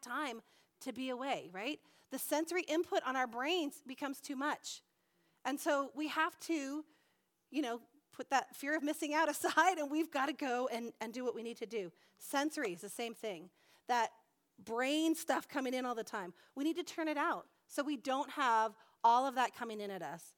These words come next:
And then spiritually, you know, we need a Sabbath. And I think that culturally, that's something we don't do well.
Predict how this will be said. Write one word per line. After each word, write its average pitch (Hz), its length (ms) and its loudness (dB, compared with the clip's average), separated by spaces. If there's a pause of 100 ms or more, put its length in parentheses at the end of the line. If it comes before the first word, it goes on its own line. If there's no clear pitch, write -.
(400)
And 285 120 2
then 339 140 2
spiritually, 240 760 -8 (500)
you 269 80 -4
know, 277 300 -2 (520)
we 285 120 -2
need 370 120 2
a 415 40 0
Sabbath. 392 560 2 (840)
And 285 120 2
I 339 60 2
think 415 300 0
that 349 240 2
culturally, 392 540 0
that's 330 220 -2
something 381 300 -2
we 359 120 2
don't 349 260 -2
do 349 220 2
well. 165 380 -4